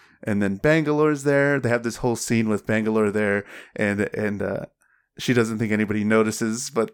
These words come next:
<laughs> of course Revenant knows she's there. Um, a-, and it's just really interesting. Like, how, <sighs> what do you, what do you think Loba's gonna do? She gonna go through it?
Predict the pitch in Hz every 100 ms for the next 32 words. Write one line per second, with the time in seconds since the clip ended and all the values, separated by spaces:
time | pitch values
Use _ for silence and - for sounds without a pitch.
0 | - - 123 - - 143 - 120 110 110
1 | 104 107 104 104 113 - - - 123 113
2 | 135 143 170 185 - - - - 113 110
3 | 107 110 120 - - 127 120 - 123 127
4 | 135 131 147 135 123 135 139 - - 135
5 | - 120 - 110 104 - 113 113 - _
6 | - - 135 131 139 143 143 139 _ _
7 | 151 - - - - 147 185 180 - 156
8 | 185 196 165 160 165 156 156 135 156 233
9 | - - - _ - _ _ - 123 139
10 | 127 131 107 110 170 220